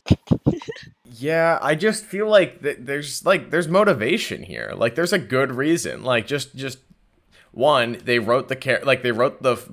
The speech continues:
Speaker 2: at least the first few books under a pseudonym, right? So it was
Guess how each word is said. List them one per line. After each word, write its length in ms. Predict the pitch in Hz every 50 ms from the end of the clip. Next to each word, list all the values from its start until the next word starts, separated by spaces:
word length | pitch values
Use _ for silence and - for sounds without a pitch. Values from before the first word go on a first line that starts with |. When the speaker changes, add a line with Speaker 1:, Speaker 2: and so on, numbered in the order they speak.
| -
Speaker 2:
at 160 | - 104 107
least 240 | 104 117 151 160 -
the 100 | - 139
first 300 | - - 107 110 104 -
few 160 | - 113 101
books 340 | 87 90 117 127 110 95 113
under 240 | 113 98 95 90 82
a 80 | 80 -
pseudonym, 640 | - - 143 139 104 80 67 69 58 62 64 64
right? 240 | 80 90 98 104 -
So 260 | - - 95 90 90
it 40 | 76
was 300 | 82 90 87 87 90 -